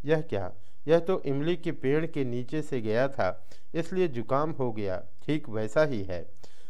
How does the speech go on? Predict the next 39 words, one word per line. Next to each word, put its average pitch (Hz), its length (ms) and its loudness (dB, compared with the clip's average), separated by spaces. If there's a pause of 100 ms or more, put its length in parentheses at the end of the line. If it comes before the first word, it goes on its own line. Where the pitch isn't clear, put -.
(180)
सब 165 160 4
लोग 143 240 2
हंसने 110 340 -2
लगे। 92 280 0 (500)
डॉक्टर 143 400 4
का 160 180 2
यह 127 200 2
अनुमान 127 600 0 (460)
जरूरत 160 420 4
से 175 180 0
कुछ 160 260 -2
अधिक 120 400 -2
प्रतीत 127 440 -2
होने 127 220 2
पर 151 240 0
भी 101 260 -2 (380)
इस 165 140 0
घटना 143 440 0
पर 123 200 2
उनका 127 400 0
दृढ़ 117 220 0
विश्वास 120 500 2
देखकर 123 500 0 (380)
उस 180 200 0
विषय 143 300 0
में 127 220 0
किसी 143 280 0
ने 135 160 0
कोई 135 300 0
और 151 300 2
कोई 131 240 0
प्रश्न 123 500 -2 (440)
आदि 123 260 2
नहीं 101 240 -2
किए 95 320 -2 (1400)
और 156 200 6
उनका 170 400 2
निषेध 143 440 0
मानकर 120 540 2